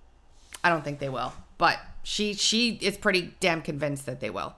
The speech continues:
So we'll see what plays out. <sighs> Gosh, I can't even. The next column that I wanted to talk about today is, um, it's interesting the way that they position this. It's, it's hysterical to me, actually.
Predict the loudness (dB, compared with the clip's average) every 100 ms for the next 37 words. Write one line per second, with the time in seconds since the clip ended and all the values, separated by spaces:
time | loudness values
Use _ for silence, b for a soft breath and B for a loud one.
0 | -8 2 4 4 2 -2 2 2 2 0
1 | -2 2 2 2 0 -14 -20 -20 -4 0
2 | 0 0 -4 -12 -14 -14 -16 -18 -18 -6
3 | -4 -4 -6 -8 -14 -18 -18 -16 -16 -16
4 | -14 -14 -14 -18 -20 -20 -20 -20 -20 -20
5 | -20 b b b b b b b -4 6
6 | 8 10 6 4 8 8 10 8 8 10
7 | 8 6 2 4 4 6 4 4 4 6
8 | 4 0 0 2 0 -2 -6 -4 0 0
9 | 0 -4 -6 -10 -20 -20 -20 -12 -12 -14
10 | -14 0 2 4 4 4 4 4 6 6
11 | 6 6 4 0 2 0 0 0 0 0
12 | -2 0 0 2 -2 -2 -4 4 8 8
13 | 4 -2 0 2 2 2 0 0 -2